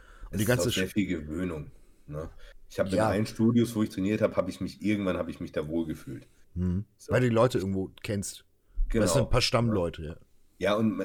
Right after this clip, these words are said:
Speaker 1: es ist auch in jedem Studio wird ein bisschen anders, äh, muss man sich ein bisschen anders benehmen, ne? Weil,
Speaker 2: Mhm.
Speaker 1: also je nachdem, du kommst ja immer, gerade wenn's ein älteres Studio ist, du kommst ja immer quasi schon mal in so eine geschlossene Gesellschaft rein,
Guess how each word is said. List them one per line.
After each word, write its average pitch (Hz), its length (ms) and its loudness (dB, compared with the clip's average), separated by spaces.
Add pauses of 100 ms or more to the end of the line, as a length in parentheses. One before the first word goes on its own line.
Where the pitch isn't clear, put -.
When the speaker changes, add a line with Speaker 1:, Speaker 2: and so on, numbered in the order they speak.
Speaker 1:
es - 120 -8
ist 117 80 2
auch 120 120 0
in 110 120 0
jedem 123 180 6
Studio 123 320 4
wird 117 160 0
ein 107 80 -2
bisschen 101 280 -2
anders, 110 440 4
äh, 92 200 -6 (100)
muss 110 240 -4
man 98 100 0
sich 90 100 -8
ein 104 60 -4
bisschen 92 200 -4
anders 85 280 -2
benehmen, 123 480 0 (160)
ne? 120 260 -2 (280)
Weil, 87 300 4
Speaker 2:
Mhm. 160 180 4 (560)
Speaker 1:
also 92 180 -2
je 104 140 4
nachdem, 110 340 4
du 92 80 -2
kommst 143 320 0
ja 110 120 8
immer, 117 240 6
gerade 98 260 2
wenn's 95 180 -4
ein - 60 -4
älteres 92 320 0
Studio 98 240 0
ist, - 160 -8
du 73 60 -14
kommst 143 280 0
ja 98 80 6
immer 98 160 4
quasi 95 320 4
schon 98 120 -4
mal 90 100 4
in 80 80 -6
so 90 60 2
eine 90 120 2
geschlossene 90 420 -2
Gesellschaft 82 500 -2
rein, 90 260 2